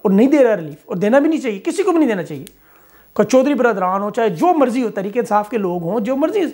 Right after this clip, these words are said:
और यही चीज़ लोग, इमरान खान का देखें ना कोई लंबा चौड़ा बिजनेस है, ना कोई काम कारोबार है, ना उसने कोई बच्चों को सियासत में डालना है, ना उसकी वो उस ओपन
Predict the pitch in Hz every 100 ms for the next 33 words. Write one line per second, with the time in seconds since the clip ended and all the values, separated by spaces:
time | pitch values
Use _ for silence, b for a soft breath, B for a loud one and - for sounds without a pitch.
0 | b b b b b _ _ - 269 143
1 | 226 311 311 262 226 208 202 196 - 220
2 | 269 262 269 254 247 220 220 233 190 -
3 | 220 180 208 226 220 196 151 143 170 196
4 | 175 180 185 170 151 170 196 165 147 139
5 | 151 156 B B - 285 254 247 226 175
6 | 170 233 214 214 - 165 208 196 165 151
7 | 165 175 190 208 220 185 180 - 220 B
8 | B B _ _ - 254 247 262 226